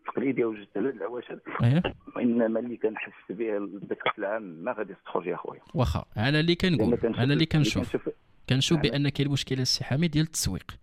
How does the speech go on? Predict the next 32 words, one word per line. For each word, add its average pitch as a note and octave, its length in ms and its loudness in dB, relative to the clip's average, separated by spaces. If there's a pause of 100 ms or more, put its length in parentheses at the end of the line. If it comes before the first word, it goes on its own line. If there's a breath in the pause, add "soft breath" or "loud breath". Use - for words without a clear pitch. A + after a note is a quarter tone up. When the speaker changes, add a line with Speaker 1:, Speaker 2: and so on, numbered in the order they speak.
(440 loud breath)
Speaker 2:
واش C3 200 2
انت C#3+ 120 2
Speaker 1:
نعم. - 80 0
Speaker 2:
كتشتغل B2 360 2
بطريقه، B2 420 0 (100)
الا C3+ 120 0
كنت C#3+ 200 0
كتسوق C3+ 540 2
بطريقه A#2+ 360 0
تقليديه، G#2 760 0 (520 soft breath)
كون E3 160 2
على A#2 220 2
Speaker 1:
نعم. F#3 100 2
Speaker 2:
يقين B2 400 0 (100)
بان A#2 260 -2
راه A2 140 2
ما G#2 100 2
غاديش C#3 240 -2
يكون C#3+ 200 -4
المردود، B2+ 640 0
آه، A#2 400 0
في - 160 -4
المتناول، A#2+ 480 2
بمعنى G#2+ 280 -2
انك A#2 140 -4
تحل - 180 -2
المحل D3+ 320 2
ديالك E3+ 240 0
وتسنى. A#2 400 0 (880 loud breath)
آه، A#2 420 4
Speaker 1:
نعم. A2 220 -2
Speaker 2:
الان B2+ 640 2